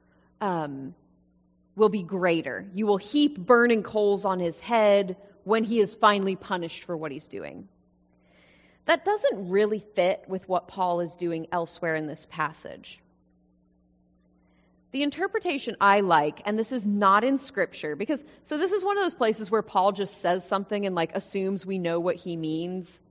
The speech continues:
and doesn't give us any explanation. My favorite one of that is when he says, "Women should cover their hair because of the angels." What "Could I get more information on the angels, <laughs> please?" Like, what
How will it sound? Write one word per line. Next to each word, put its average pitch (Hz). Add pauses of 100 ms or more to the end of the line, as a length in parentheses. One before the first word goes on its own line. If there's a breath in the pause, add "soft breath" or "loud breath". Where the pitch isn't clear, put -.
(300 soft breath)
and 196
doesn't 196
give 185
us 190
any 175
explanation. 180 (800)
My 202
favorite 208
one 226
of 220
that 233
is 180
when 190
he 180
says, 175 (300 soft breath)
"Women 226
should 214
cover 190
their 165
hair 151 (420)
because 269
of 220
the -
angels." 185 (1700)
What 277 (220)
"Could 220
I 277
get 381
more 330
information 269
on 226
the 170
angels, 240
<laughs> -
please?" 294
Like, 208
what 302